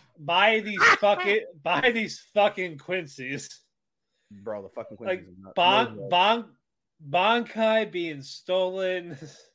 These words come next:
Speaker 1: And, like, these most powerful Soul Society captains is getting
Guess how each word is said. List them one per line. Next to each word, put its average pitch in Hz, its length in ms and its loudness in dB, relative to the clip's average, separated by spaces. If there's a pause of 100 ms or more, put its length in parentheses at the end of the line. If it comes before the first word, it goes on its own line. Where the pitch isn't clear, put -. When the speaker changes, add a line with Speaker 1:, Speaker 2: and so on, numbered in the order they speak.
(1400)
Speaker 1:
And, 170 180 0
like, 170 160 0 (200)
these 190 320 -6
most 190 300 -2 (100)
powerful 196 640 2
Soul 175 260 -2
Society 165 440 -2
captains 156 560 -6
is 139 260 -10
getting 127 500 -6